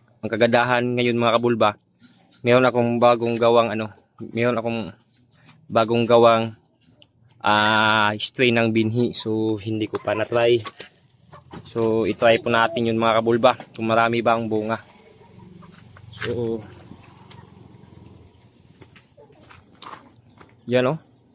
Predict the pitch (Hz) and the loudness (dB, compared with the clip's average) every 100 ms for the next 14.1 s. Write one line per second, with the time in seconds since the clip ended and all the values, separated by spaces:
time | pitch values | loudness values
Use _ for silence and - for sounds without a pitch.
0 | _ _ _ _ _ _ _ _ _ _ | _ _ _ _ _ _ _ _ _ _
1 | - _ _ _ - - 113 117 120 120 | -20 _ _ _ -12 -2 2 4 4 4
2 | 117 117 117 127 - - 113 113 110 110 | 4 2 2 0 -4 0 4 4 4 2
3 | 107 110 110 101 143 - _ _ _ _ | 2 0 -2 -2 -2 -2 _ _ _ _
4 | _ _ _ _ - 117 117 120 117 120 | _ _ _ _ -6 -2 0 0 -2 -2
5 | 117 120 131 _ _ _ 123 120 120 120 | 0 0 -4 _ _ _ -10 -8 -6 -6
6 | 117 120 _ _ _ _ _ _ _ _ | -8 -12 _ _ _ _ _ _ _ _
7 | _ _ - 117 120 120 120 127 120 120 | _ _ 0 2 2 0 -2 -4 -2 0
8 | 120 127 - 104 - _ _ _ _ _ | -2 -4 -6 -8 -10 _ _ _ _ _
9 | _ _ _ _ _ - 165 170 165 156 | _ _ _ _ _ 2 6 8 10 10
10 | 156 151 151 147 143 139 _ 156 151 135 | 8 6 6 6 2 -2 _ 4 4 4
11 | 123 123 120 117 113 113 110 110 101 101 | 2 2 2 4 2 0 -2 0 0 -2
12 | 107 - _ _ _ _ _ _ - 113 | -6 -12 _ _ _ _ _ _ 0 2
13 | 113 117 113 - 113 110 110 - 110 104 | 2 -2 -4 -2 -2 -2 -4 -4 -6 -6
14 | 110 | -6